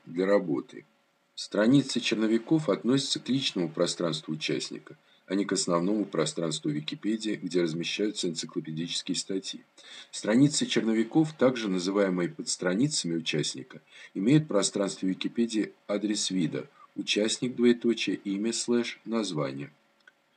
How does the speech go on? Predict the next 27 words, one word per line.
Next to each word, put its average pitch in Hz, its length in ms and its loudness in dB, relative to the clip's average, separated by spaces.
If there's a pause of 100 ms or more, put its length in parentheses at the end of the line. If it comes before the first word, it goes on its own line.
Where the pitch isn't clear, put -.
(420)
В 80 40 -12
верхнем 113 480 4
меню 110 320 2
страницы 104 540 -2
участника 95 680 0 (100)
находится 123 500 0
кнопка 120 420 0
«Черновик», 113 640 0 (360)
на 95 80 -6
которую 95 360 0
указывает 110 480 0
на 87 120 0
слайде 101 500 0
«Желтая 95 420 -2
стрелка». - 480 -2 (400)
При 101 120 0
нажатии 101 460 2
на 92 120 2
нее 95 460 0
вам 98 180 0
откроется 95 480 -2
ссылка 101 400 0
на 90 100 -2
страницу 98 560 -4
вашего 98 340 -2
основного 92 460 -4
черновика. 101 600 -6